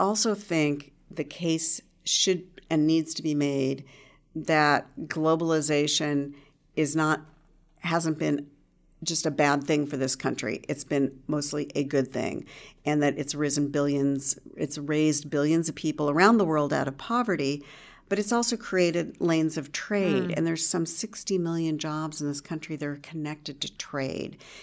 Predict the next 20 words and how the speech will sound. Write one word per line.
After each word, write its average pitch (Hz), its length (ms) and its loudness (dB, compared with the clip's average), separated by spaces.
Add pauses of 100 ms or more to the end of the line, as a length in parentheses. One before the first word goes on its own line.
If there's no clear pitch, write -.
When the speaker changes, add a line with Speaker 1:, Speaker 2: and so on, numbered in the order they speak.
(160)
Speaker 1:
And 175 100 4
that's 226 160 0
a 202 40 2
message 160 540 0
we 151 120 -2
don't 147 260 -2
hear. 147 260 -2
And 151 180 0
by 220 160 2
the 208 120 0
way, 151 240 0
you 151 160 0
know, 151 80 0
we 147 100 -4
talk 180 200 -6
about 165 220 -2
Donald 143 320 -2
Trump. 151 360 -2 (460)
Hillary 269 360 2
Clinton 185 600 0